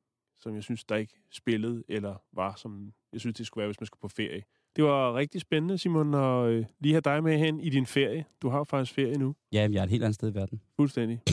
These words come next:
Speaker 1: Men at lige høre et par anekdoter. Jeg håber, du får hævet et par anekdoter med hjem fra ferien.
Speaker 2: Det gør jeg i hvert fald, Jan.
Speaker 1: Det er om at gribe chancerne og være spontan, når man er ude at rejse. Så sker der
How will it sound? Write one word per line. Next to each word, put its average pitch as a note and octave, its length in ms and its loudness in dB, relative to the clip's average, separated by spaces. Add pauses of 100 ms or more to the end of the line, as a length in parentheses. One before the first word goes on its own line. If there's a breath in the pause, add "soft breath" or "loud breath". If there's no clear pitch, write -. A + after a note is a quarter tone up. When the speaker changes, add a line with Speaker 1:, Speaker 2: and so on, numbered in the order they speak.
Speaker 1:
Men C3 220 6
at B2 60 4
lige C#3+ 160 6
høre C#3+ 120 6
et D3 60 0
par D3 100 2
anekdoter. C3 400 4
Jeg C#3 80 4
håber, D3+ 220 2
du F3 60 0
får D3+ 120 -2
hævet C#3 180 4
et B2 100 0
par B2 240 0 (140)
anekdoter C3 460 0
med D#3 120 -2
hjem C#3 140 -2
fra C#3 100 -10
ferien. C#3+ 360 -2 (340)
Speaker 2:
Det A2+ 100 2
gør G#2+ 80 4
jeg G2 60 4
i - 20 0
hvert E2 160 -2
fald, A2 120 -6
Jan. A2+ 120 -2
Speaker 1:
Det B2+ 140 0
er B2+ 60 4
om B2+ 160 2
at C#3 80 -2
gribe D3 220 2
chancerne C#3+ 520 0
og B2 360 0
være B2 120 2
spontan, C3 520 -4 (120)
når C#3 100 -2
man B2 180 2
er A#2+ 60 2
ude A#2+ 180 4
at B2+ 60 0
rejse. A2+ 400 -2
Så - 140 -8
sker B2 240 -2
der B2+ 100 -2